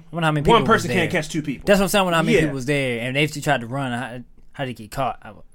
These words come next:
Speaker 1: so it's like,
Speaker 2: Well,
Speaker 1: yeah.
Speaker 2: I mean, they pr-, probably were in better shape, or, you know, I
Speaker 1: Yeah.
Speaker 2: don't, you know, they caught 'em, you know, so, and they,
Speaker 1: Mm.
Speaker 2: I don't know if they, I wouldn't, they all got killed, which is tragic, but they, the two of them were executed.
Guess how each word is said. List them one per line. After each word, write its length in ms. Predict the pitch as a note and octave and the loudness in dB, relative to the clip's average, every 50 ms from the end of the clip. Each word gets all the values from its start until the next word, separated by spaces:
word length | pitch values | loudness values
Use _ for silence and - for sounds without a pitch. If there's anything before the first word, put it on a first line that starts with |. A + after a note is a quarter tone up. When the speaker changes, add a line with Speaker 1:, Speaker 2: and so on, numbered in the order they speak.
| - - - - - - - - - - - | -20 -20 -20 -20 -20 -20 -20 -20 -20 -20 -20
Speaker 1:
so 140 | - - - | -20 -20 -20
it's 100 | A2+ - | -18 -18
like, 220 | G#2 G#2 F#2+ F2+ - _ _ _ _ _ _ _ _ _ _ _ _ _ _ | -18 -18 -18 -20 -20 _ _ _ _ _ _ _ _ _ _ _ _ _ _
Speaker 2:
Well, 140 | - A#3+ B3+ | 2 4 4
Speaker 1:
yeah. 40 | B3+ | 4
Speaker 2:
I 40 | B3+ | 4
mean, 380 | B3+ B3+ C4 C4+ B3+ G#3+ - - - - - | 4 2 0 -2 -4 -6 -8 -12 -20 -18 -14
they 140 | A2 A2+ D3+ F3 F3 - - - | -12 -12 -12 -12 -14 -16 -18 -16
pr-, 100 | - - | -16 -14
probably 280 | - - D3 D#3+ E3+ | -10 -8 -8 -8 -6
were 220 | E3 E3 E3 D#3+ D#3+ - - | -6 -6 -8 -8 -10 -12 -10
in 140 | C3 D3 D3+ | -8 -6 -6
better 200 | D3+ C#3 D#3+ F3+ | -4 -6 -6 -8
shape, 300 | - - C#3 F#3+ A#3 - | -8 -8 -8 -8 -10 -10
or, 260 | A2+ A2+ A2 G#2+ G2+ - | -10 -10 -10 -10 -12 -14
you 100 | B2+ C#3 | -12 -10
know, 280 | C#3+ B2+ G#2+ A#2 B2+ - _ _ _ _ _ - - - - | -10 -10 -10 -12 -14 -18 _ _ _ _ _ -20 -20 -20 -18
I 40 | A2 | -14
Speaker 1:
Yeah. 100 | G#2+ G#2+ | -12 -10
Speaker 2:
don't, 160 | C3+ D3+ G2+ | -10 -8 -8
you 60 | B2 | -8
know, 260 | A#2+ A2+ C#3 F3+ E3 - | -8 -10 -10 -14 -14 -10
they 120 | - B2 C#3+ | -8 -8 -6
caught 220 | C#3+ D3+ F3+ A3+ | -4 -4 -4 -6
'em, 120 | F3+ A2 - _ _ _ | -6 -12 -16 _ _ _
you 120 | - A2 A2 | -16 -14 -14
know, 100 | G#2+ A2 | -14 -14
so, 360 | G#2+ - A#2+ A#2 A#2 A2+ A#2 - - - - - - _ _ _ _ _ - | -12 -10 -8 -8 -8 -8 -10 -12 -20 -20 -20 -20 -20 _ _ _ _ _ -16
and 280 | A2+ A2+ A2 A2 A2+ | -14 -12 -10 -10 -10
they, 460 | G#2+ A#2+ B2+ C3 C3 C3+ B2+ B2+ - - - - - - _ - - - _ _ _ - | -8 -6 -6 -4 -6 -6 -8 -10 -14 -20 -20 -20 -20 -20 _ -20 -20 -20 _ _ _ -16
Speaker 1:
Mm. 180 | D#3+ C#3+ C3 A2 | -14 -12 -10 -6
Speaker 2:
I 40 | D3 | -4
don't 100 | D#3 D3+ | -4 -4
know 80 | D3 | -4
if 80 | C3+ C3 | -6 -6
they, 160 | C#3+ C3 - | -8 -10 -6
I 80 | - - | -4 -4
wouldn't, 300 | D3+ D#3+ D#3+ C#3 B2+ - - _ - | -4 -4 -4 -6 -6 -8 -12 _ -12
they 160 | - D3 F3+ E3+ | -6 -4 -2 0
all 280 | E3 F#3 F#3+ F#3 E3+ | 0 2 2 0 0
got 220 | D#3 D3+ D3 B2+ - | -2 -2 -4 -6 -6
killed, 280 | - - D#3 D3+ D#3+ D#3+ | -6 -6 -4 -4 -4 -4
which 140 | D3+ C#3 B2+ | -8 -12 -14
is 60 | A#2 | -14
tragic, 440 | - - C3 C3+ C#3+ C#3+ D#3 C#3+ C3+ | -10 -8 -6 -6 -6 -6 -8 -10 -8
but 220 | D3 - - - | -8 -10 -10 -8
they, 280 | - A#2 C3 C#3 - - - - - - | -8 -6 -6 -6 -8 -12 -18 -20 -20 -18
the 80 | - - | -18 -16
two 260 | - - - G3+ G#3 | -10 -8 -4 -2 -2
of 80 | F3+ D#3 | 0 0
them 180 | D#3 D3 C3+ | -2 -4 -4
were 140 | C3 B2 B2 | -4 -6 -8
executed. 560 | C3+ C3 - - - - - G2 - C2+ B1 | -8 -10 -10 -14 -18 -16 -18 -18 -18 -20 -20